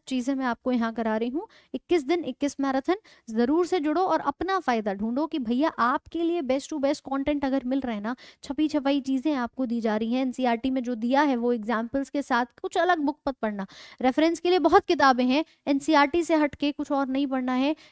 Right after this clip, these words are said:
आपका रेलवे पूछेगा तो सीधे एनसीईआरटी की किताब से पूछेगा, कुछ अलग रहेगा तो वो मैं तुम्हें यहाँ अपडेट करा ही दूंगी,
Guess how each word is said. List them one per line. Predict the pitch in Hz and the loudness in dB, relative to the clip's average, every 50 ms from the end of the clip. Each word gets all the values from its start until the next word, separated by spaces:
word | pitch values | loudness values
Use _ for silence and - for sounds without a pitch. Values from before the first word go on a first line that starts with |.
| _ - - | _ 0 4
आपका | 247 262 269 - _ - 349 | 6 6 6 6 _ 6 6
रेलवे | 349 330 302 294 294 311 320 381 | 6 6 6 4 6 6 6 4
पूछेगा | 381 - 311 302 - - 320 302 285 285 302 | 4 2 0 -2 0 2 2 4 4 4 4
तो | 302 320 | 2 0
सीधे | 294 - - 294 277 294 | -4 -2 0 2 4 4
एनसीईआरटी | 339 339 302 277 - - 294 254 247 226 269 | 4 4 2 0 2 2 2 2 2 2 -2
की | 240 254 | -4 -2
किताब | 240 254 233 - 214 240 240 | -4 -4 -2 -2 -2 -2 -2
से | - - 220 | -4 -6 -8
पूछेगा, | 214 214 220 - 226 214 233 254 | -8 -8 -8 -6 -4 -2 -2 -2
कुछ | - 320 - 320 | -2 -2 0 2
अलग | 311 330 339 320 | 2 2 2 4
रहेगा | 330 320 320 320 320 320 | 2 2 4 4 2 2
तो | 320 311 | 2 0
वो | 302 302 | 0 0
मैं | 285 294 | 0 -2
तुम्हें | 269 285 269 285 277 | -2 0 0 0 0
यहाँ | 254 247 240 | 0 0 -2
अपडेट | 233 214 208 226 254 254 - | -2 -2 -2 -2 -2 -2 -4
करा | - 214 202 | -6 -4 -4
ही | 202 202 196 | -4 -4 -6
दूंगी, | 190 196 180 175 185 196 | -6 -8 -10 -12 -12 -16